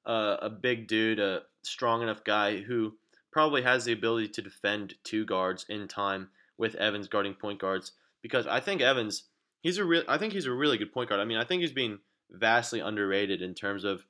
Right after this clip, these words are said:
the guys in this class. I mean, forty-three point six assist percentage to a thirteen point six turnover percentage. Those are some phenomenal numbers in terms of creation for others,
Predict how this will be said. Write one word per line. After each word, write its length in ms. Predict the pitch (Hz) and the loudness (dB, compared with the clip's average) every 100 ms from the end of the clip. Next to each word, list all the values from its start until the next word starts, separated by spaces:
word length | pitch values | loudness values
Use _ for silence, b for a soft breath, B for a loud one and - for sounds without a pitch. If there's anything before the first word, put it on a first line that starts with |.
| _ _ - | _ _ -8
the 80 | 98 | 0
guys 320 | 104 104 101 | 4 4 2
in 60 | |
this 140 | 101 - | -4 -4
class. 360 | - 98 101 | 0 0 0
I 40 | 101 | -4
mean, 220 | 101 95 _ b b b | -6 -8 _ b b b
forty-three 440 | 143 160 160 156 151 | 2 6 6 4 0
point 220 | 151 113 | 0 -2
six 300 | 135 123 - | -2 -4 -6
assist 320 | 107 120 - | -4 -4 -6
percentage 360 | 107 - 113 - | -8 -6 -6 -6
to 100 | 104 | -8
a 40 | |
thirteen 440 | - 127 110 117 | -2 -2 -2 -6
point 180 | 110 110 | -6 -6
six 220 | - 104 | -6 -6
turnover 340 | - 98 95 90 | -6 -6 -4 -6
percentage. 500 | - - 90 90 - b b b | -8 -8 -6 -6 -10 b b b
Those 160 | 143 135 | -4 -4
are 60 | |
some 160 | 127 120 | -4 -6
phenomenal 500 | - 110 107 110 104 | -4 2 2 2 0
numbers 360 | 98 98 95 | -2 -2 -4
in 60 | 98 | -6
terms 220 | 95 104 | -6 -6
of 120 | 98 | -8
creation 480 | - 110 101 104 104 - | -6 -2 0 0 -4 -6
for 140 | 80 | -2
others, 340 | 95 95 90 | -2 -2 -6